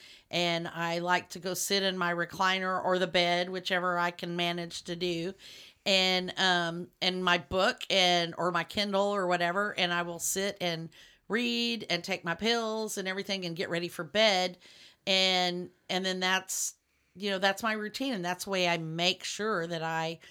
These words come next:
take those pills and I get that snack in and I get that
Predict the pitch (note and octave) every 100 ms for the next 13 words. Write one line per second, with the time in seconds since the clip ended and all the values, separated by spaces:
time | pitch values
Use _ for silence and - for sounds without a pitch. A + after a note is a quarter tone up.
0 | - _ _ - - G3 G3 G#3 F#3 -
1 | - G3+ G3 F#3+ G3 D#3 D3+ - G3+ G3
2 | - - - F3 F3 - F3+ F3 F3 D#3+
3 | D#3 D#3+ D#3+ F#3+ F#3 F#3 F3 F3